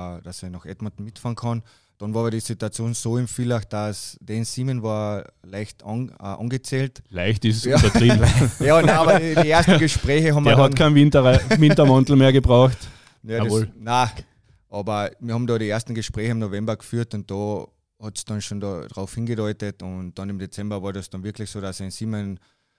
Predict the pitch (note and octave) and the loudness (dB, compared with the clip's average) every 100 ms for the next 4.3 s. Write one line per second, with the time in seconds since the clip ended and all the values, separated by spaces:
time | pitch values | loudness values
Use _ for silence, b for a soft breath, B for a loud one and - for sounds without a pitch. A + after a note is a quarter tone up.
0 | _ _ - G#2+ A#2+ - A#2+ G#2+ A2 G#2+ | _ _ -12 -8 -8 -8 -8 -6 -4 -4
1 | G#2+ G#2+ F2 F#2+ F#2+ F#2+ F#2 - G2+ - | -4 -6 -8 -10 -10 -10 -12 -12 -14 -12
2 | - G2 F#2+ F#2+ F2+ G2+ F#2+ G#2 A2 - | -12 -12 -10 -12 -14 -16 -14 -10 -12 -10
3 | G#2 G2+ G2 F#2+ G2 A#2 A#2 A2 A2 A2 | -12 -10 -12 -10 -8 -8 -8 -8 -6 -6
4 | A2 A2 G#2+ | -6 -6 -8